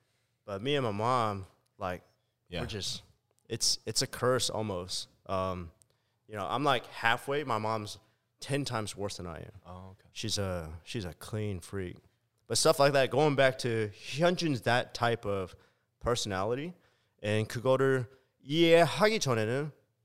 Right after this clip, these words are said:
Speaker 1: 저희, like, 텐션이 좀 있었어요. 현준은 왜 텐션이 있는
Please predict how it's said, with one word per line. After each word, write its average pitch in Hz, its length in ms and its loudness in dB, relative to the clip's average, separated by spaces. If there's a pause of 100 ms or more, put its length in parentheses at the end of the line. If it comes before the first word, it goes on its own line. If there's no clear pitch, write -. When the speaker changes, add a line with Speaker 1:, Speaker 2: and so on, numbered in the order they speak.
(200)
Speaker 1:
저희, 123 640 0 (220)
like, 95 260 -8
텐션이 175 420 -4
좀 131 180 -6
있었어요. 73 360 -10 (500)
현준은 151 480 0 (160)
왜 117 200 0
텐션이 147 460 -4
있는 110 160 -6